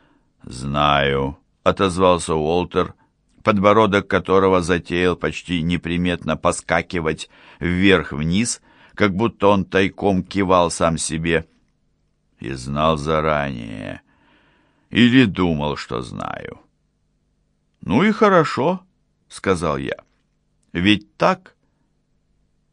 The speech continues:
"Я очень плохо себя чувствую, Фрэнк. Не грязным, не опозоренным, не сделавшим нечто постыдное.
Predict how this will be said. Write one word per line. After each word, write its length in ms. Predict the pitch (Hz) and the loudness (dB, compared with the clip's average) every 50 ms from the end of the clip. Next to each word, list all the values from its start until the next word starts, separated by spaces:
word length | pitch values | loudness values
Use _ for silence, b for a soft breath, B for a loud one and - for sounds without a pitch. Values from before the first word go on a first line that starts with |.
| _ _ _ _ - | _ _ _ _ -16
"Я 320 | - 62 69 69 71 71 76 | -12 -8 -6 -4 -2 -2 0
очень 440 | 80 80 78 - - 78 78 76 71 | -2 -2 -2 -4 -4 -4 -4 -6 -6
плохо 540 | - 78 78 82 85 82 78 - 82 80 | -6 -6 -2 0 0 0 0 -2 -4 -6
себя 360 | 78 - 78 76 73 78 76 69 | -6 -6 -8 -8 -6 -6 -6 -6
чувствую, 600 | - - 60 64 - - - - 50 50 50 50 | -8 -10 -10 -10 -12 -14 -16 -14 -14 -12 -12 -14
Фрэнк. 580 | - - - 60 55 - - - - _ _ _ _ _ _ _ _ _ _ _ _ _ _ _ | -12 -10 -8 -8 -8 -10 -12 -18 -20 _ _ _ _ _ _ _ _ _ _ _ _ _ _ _
Не 240 | - 78 85 90 95 | -4 0 2 2 2
грязным, 960 | 92 85 95 95 95 98 101 104 98 90 78 - - 58 55 50 50 50 - _ _ _ _ _ _ _ _ _ _ _ _ | 2 2 2 2 4 4 4 4 4 2 0 -4 -8 -10 -10 -10 -10 -12 -14 _ _ _ _ _ _ _ _ _ _ _ _
не 180 | - 85 87 87 | -4 0 2 4
опозоренным, 1080 | 95 101 95 - 107 107 101 85 78 95 110 117 117 107 90 69 57 50 50 - - - _ _ _ _ _ B B B B B | 4 4 2 2 2 2 2 2 0 2 4 4 4 2 0 -2 -6 -8 -10 -14 -16 -18 _ _ _ _ _ B B B B B
не 320 | - 107 120 131 131 131 127 | 0 2 2 4 4 4 2
сделавшим 920 | 107 85 71 85 98 113 127 127 123 123 113 98 - - 95 90 90 90 | 2 -2 -4 -2 -2 0 0 0 0 0 0 -2 -2 -2 -2 0 0 2
нечто 400 | 95 95 87 78 - - 85 78 | 2 2 0 0 -2 -4 -6 -4
постыдное. 920 | - 85 80 - - - - 80 73 58 - - 50 50 50 - - - | -2 -2 -4 -4 -6 -8 -8 -8 -8 -8 -8 -8 -6 -4 -4 -4 -6 -10